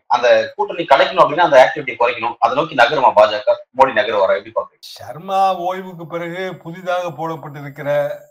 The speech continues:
Speaker 2: இ டியோட, இப்போ அவருக்கு இன்னும் இ டி டைரக்டர் பதவி கொடுக்கல, ஆனா அதை நோக்கி அவரை நகர்த்துறாங்க. அவரை,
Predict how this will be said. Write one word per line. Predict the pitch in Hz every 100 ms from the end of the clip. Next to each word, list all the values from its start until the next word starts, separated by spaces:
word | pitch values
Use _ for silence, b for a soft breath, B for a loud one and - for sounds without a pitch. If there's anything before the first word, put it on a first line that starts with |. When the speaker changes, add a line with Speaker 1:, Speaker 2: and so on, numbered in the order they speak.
| _ _ _
Speaker 2:
இ | 151 170
டியோட, | 165 156 147 143 135
இப்போ | 139 175 127
அவருக்கு | 120 127 135
இன்னும் | 208 196 156 147
இ | 185
டி | 185
டைரக்டர் | 147 160 190 185 175
பதவி | 156 160 165
கொடுக்கல, | - 170 175 131 202 - - _ -
ஆனா | 165 196
அதை | 156 165
நோக்கி | 165 196 214
அவரை | 175 156 139
நகர்த்துறாங்க. | 151 190 190 165 135 190 - _ _ _ _ _ _ _ _ _ _
அவரை, | - 135 139 175 202